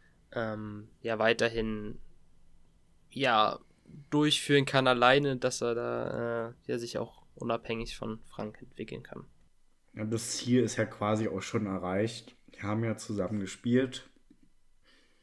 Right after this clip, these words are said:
Speaker 2: Es war kein, kein Tor aufgelegt oder so, <laughs> aber, ähm, das war ja so das primäre Ziel, sag ich mal so. Und ich hab ja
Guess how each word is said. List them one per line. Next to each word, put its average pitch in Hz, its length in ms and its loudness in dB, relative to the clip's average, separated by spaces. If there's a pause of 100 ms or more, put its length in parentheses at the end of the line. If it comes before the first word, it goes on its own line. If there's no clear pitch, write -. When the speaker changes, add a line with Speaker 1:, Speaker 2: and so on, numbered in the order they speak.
(420)
Speaker 2:
Es - 160 -20
war 104 180 2
kein, 104 380 2
kein 98 220 -2
Tor 98 240 -2
aufgelegt 104 600 -4
oder 95 220 -4
so, 104 160 -4 (200)
<laughs> - 260 -16
aber, 104 540 0 (880)
ähm, 95 480 -2
das 95 240 -4
war 90 160 0
ja 127 160 4
so 98 220 -2
das 98 420 -6 (580)
primäre 107 600 0
Ziel, 85 340 -8
sag 82 220 -8
ich - 160 -14
mal 87 140 -8
so. 87 120 -8
Und 92 320 -6
ich 92 140 -8
hab 123 180 0
ja 117 280 4